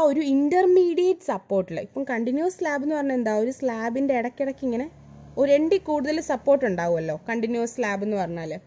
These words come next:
ഉം. അപ്പം ഇവിടെ സംഭവിക്കുന്നത് എന്താ വെച്ചാൽ ഇതിൻ്റെ അകത്ത് ഇപ്പം യു ഡി എൽ ആക്ട് ചെയ്യുവാണെങ്കിൽ, ഉം, entire span ഹോ-, ഉം, entire span എന്ന് പറയുന്നത് കണ്ടിന്യുവസും ആണ്, ആണ്, ആണ്. അപ്പം അവിടെ എന്ന് പറഞ്ഞാൽ ആ entire സ്പാനിൽ അപ്പം എന്ത് ചെയ്യുക? ആ,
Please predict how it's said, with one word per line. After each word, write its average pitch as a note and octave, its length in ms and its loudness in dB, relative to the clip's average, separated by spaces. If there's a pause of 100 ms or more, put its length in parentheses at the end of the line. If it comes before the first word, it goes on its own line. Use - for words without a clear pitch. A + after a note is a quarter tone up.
(140)
ഉം. E4+ 140 -4 (380)
അപ്പം A3+ 220 -2 (280)
ഇവിടെ E4+ 220 0
സംഭവിക്കുന്നത് D4 580 0
എന്താ A3+ 140 0
വെച്ചാൽ G3+ 300 0
ഇതിൻ്റെ D4 260 -2
അകത്ത് C#4+ 260 0
ഇപ്പം C#4 220 0
യു A#3+ 180 -2
ഡി B3+ 100 -4
എൽ D4+ 140 0
ആക്ട് G#3+ 300 -6
ചെയ്യുവാണെങ്കിൽ, F3 640 -6 (440)
ഉം, D4+ 120 -12 (340)
entire D4+ 400 -2
span C4 380 -6
ഹോ-, A#3+ 260 -4
ഉം, G#3 240 -2 (200)
entire B3+ 400 -6
span C#4+ 260 -8
എന്ന് B3 180 -4
പറയുന്നത് G#3+ 280 -4
കണ്ടിന്യുവസും F#3+ 680 -4
ആണ്, E3 260 -8 (300)
ആണ്, G#3 280 -4 (460)
ആണ്. B3+ 200 -4 (380)
അപ്പം D#4 320 -2
അവിടെ C4+ 260 -4
എന്ന് F4+ 160 2
പറഞ്ഞാൽ A#3+ 340 -4
ആ - 200 -8
entire B3 240 -2
സ്പാനിൽ A3 420 -4
അപ്പം G#3+ 180 -6
എന്ത് A3 200 -4
ചെയ്യുക? G#3 280 -4 (460)
ആ, G3+ 60 -8